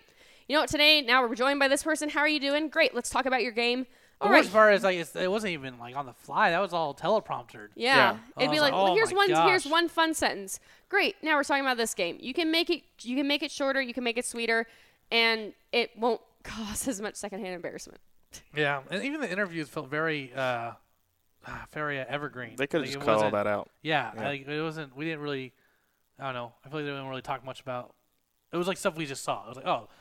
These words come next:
Speaker 2: this is what we saw. Let's explain what we
Speaker 3: What
Speaker 2: just saw." I don't know. It
Speaker 3: what was
Speaker 2: wasn't
Speaker 3: the
Speaker 2: that ex-, interesting.
Speaker 3: what was the guy's name with the blazer? I forget his name. Uh,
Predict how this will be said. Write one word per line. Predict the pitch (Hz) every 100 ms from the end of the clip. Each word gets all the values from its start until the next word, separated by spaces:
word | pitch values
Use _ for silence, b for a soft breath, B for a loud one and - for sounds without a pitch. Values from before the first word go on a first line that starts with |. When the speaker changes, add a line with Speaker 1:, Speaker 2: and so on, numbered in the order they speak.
| b
Speaker 2:
this | 170 156
is |
what | 151
we | 156
saw. | 196 170
Let's | 139 139
explain | 139 - 156
what | 135
we | 135
Speaker 3:
What | 165
Speaker 2:
just | 196
saw." | 165 131 - B -
I | 180
don't | 143
know. | 120 143
It |
Speaker 3:
what |
was | 202 202
Speaker 2:
wasn't | 185
Speaker 3:
the | 151
Speaker 2:
that | 135
ex-, | -
interesting. | - 143 - 135
Speaker 3:
what | 120
was | 175
the | 190
guy's | 190 190 180
name | 185
with | 180
the | 180
blazer? | 170 180 185 185 180 -
I |
forget | 151 123 117
his | 117
name. | 117 120 139 -
Uh, | 117 107 95 69